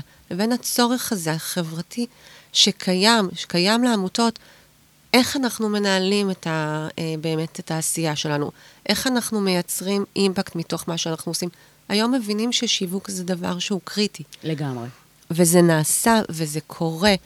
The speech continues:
Speaker 1: והחיבורים האלה מייצרים דברים מדהימים,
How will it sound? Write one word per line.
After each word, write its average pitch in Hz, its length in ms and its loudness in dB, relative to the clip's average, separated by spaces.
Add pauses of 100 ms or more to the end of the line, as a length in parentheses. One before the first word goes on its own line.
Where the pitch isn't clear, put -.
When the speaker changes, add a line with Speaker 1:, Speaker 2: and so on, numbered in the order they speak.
(280)
Speaker 1:
והחיבורים 175 800 -2
האלה 190 280 2
מייצרים 170 500 0
דברים 180 400 2 (320)
מדהימים, 180 600 6